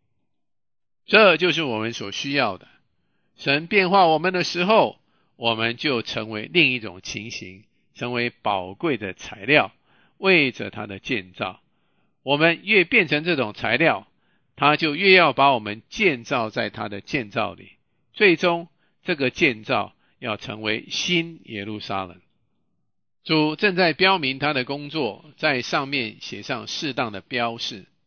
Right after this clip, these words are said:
木匠完成了某个物品后，就标上一个名称，那个名称标示他做了个什么东西。同样，主要把我们做成神殿中的柱子。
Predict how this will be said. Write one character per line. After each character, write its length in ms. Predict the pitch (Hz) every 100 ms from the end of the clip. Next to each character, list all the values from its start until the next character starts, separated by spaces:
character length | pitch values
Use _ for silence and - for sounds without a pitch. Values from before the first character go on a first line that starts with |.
| _ _ _ _ _ _ _ _ _ _
木 180 | - 190
匠 300 | 175 185 151
完 160 | 143 175
成 160 | 160
了 140 | 165 147
某 200 | 113 113
个 140 | 147
物 160 | 190 175
品 220 | 127 104
后， 360 | 127 117 98 _ _ _
就 220 | - 120
标 340 | 101 147 143 147
上 280 | 143 113
一 60 | 107
个 120 | 98
名 220 | 95 98
称， 320 | 123 131 131 131 _ _ _ _ _ _
那 160 | 165 175
个 120 | 143
名 200 | 123 147
称 240 | 151 151
标 320 | 143 165 170
示 180 | 160 147
他 160 | 123 131
做 240 | - 139
了 200 | 113 98 _ - _
个 100 | 123
什 200 | - 95
么 120 | 104
东 260 | 107 165 170
西。 200 | - - _ _ _ _ _
同 180 | - 123
样， 260 | 175 147 104 _ _ _ _ _ -
主 160 | 147
要 180 | 190 180
把 200 | 160 170
我 60 | 143
们 160 | 139
做 220 | 143 190
成 160 | 139 139
神 280 | - 123 156
殿 280 | 226 170 131
中 200 | 135 127
的 120 | 110
柱 240 | - 147
子。 180 | 104